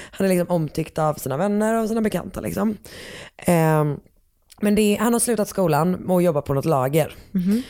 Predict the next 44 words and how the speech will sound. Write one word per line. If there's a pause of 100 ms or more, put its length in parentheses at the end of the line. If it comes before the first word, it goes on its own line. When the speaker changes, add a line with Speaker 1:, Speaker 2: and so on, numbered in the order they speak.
(160)
Speaker 1:
Så
jag
tror
han
gick
ett
år
i
typ,
liksom,
högre
läroverket
och
sen
så
hoppar
han
av
då. (680)
Eh,
en
grej
som
verkligen
sticker
ut
med
Conny (420)
är
delvis
då
att
han
heter
Speaker 2:
Förutom
hans
Speaker 1:
Connery. (120)
Speaker 2:
namn,
ja.
Speaker 1:
Exakt. (460)
Han (100)
älskar,
älskar
westernfilmer.